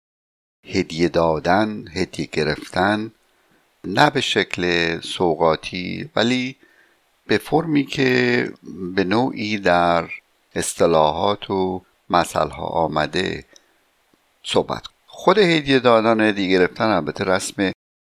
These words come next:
زیبایی است، اما به شرط اینکه مشروط به دادن هدیه مشروط نباشد به اعمال عملی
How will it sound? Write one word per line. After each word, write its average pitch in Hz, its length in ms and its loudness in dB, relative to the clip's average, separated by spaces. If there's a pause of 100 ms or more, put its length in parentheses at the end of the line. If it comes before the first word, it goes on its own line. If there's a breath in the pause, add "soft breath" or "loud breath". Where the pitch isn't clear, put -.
(140)
زیبایی 80 540 0
است، - 240 -10
اما 135 600 0 (160)
به - 100 0
شرط 135 380 0
اینکه 151 260 -2
مشروط 113 760 0
به 127 460 4 (240)
دادن 110 500 6
هدیه 110 960 0 (340)
مشروط 98 760 0
نباشد 104 520 2
به 98 260 -4
اعمال 95 460 2
عملی 85 840 0